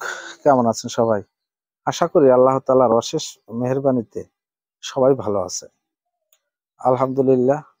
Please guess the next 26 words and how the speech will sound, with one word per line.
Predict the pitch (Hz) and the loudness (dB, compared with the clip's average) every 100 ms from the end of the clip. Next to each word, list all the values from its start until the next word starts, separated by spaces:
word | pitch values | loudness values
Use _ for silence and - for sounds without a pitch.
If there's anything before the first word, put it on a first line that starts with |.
| _ _ _ | _ _ _
আমিও | 123 127 151 | -2 0 -2
ভালো | 123 107 104 | -2 -2 -2
আছি। | 90 - - _ _ _ _ _ _ | -4 -8 -14 _ _ _ _ _ _
তো | 147 | -2
দর্শক, | 147 147 190 175 123 | 0 2 0 0 0
আহ, | 107 107 104 120 | 0 0 0 -2
নিশ্চয়ই | 170 - 180 | -4 2 4
আপনারা | 123 - 117 120 | 4 2 2 4
আমাকে | 120 117 | 2 0
চেনেন, | 131 123 113 110 110 _ _ _ - | -2 -2 -2 -6 -10 _ _ _ -4
আমি | 110 135 | -2 -2
খান | - 120 | -2 -4
হেসারি | 117 120 131 123 - | -4 -4 -2 -4 -6
থেকে | 120 - | -10 -6
হাশেম | 117 113 127 113 | -6 -6 -8 -4
ভাই। | 107 104 - _ _ _ _ - - | -4 -4 -10 _ _ _ _ -12 -4
তো | 107 | -2
আজকে | - 151 - 156 | 0 0 0 2
আমাদের | 117 120 127 127 | 2 2 2 -2
খান | - 143 | -2 -4
হেসারির | 135 147 175 156 117 - 110 | -4 -2 0 0 0 -4 -2
বাচ্চা | 135 - 135 | -2 0 -2
ডেলিভারি, | 120 120 131 143 123 90 - _ _ _ | 0 2 4 2 2 -4 -8 _ _ _
আহ, | 113 113 107 104 | -4 0 0 -2
ঝিনাইদহ | - 139 180 165 131 139 104 - _ _ _ - | -4 0 2 2 4 4 2 -4 _ _ _ -4
মহেশপুরে। | 131 143 175 - - 110 87 | 0 0 0 -4 -4 -2 -4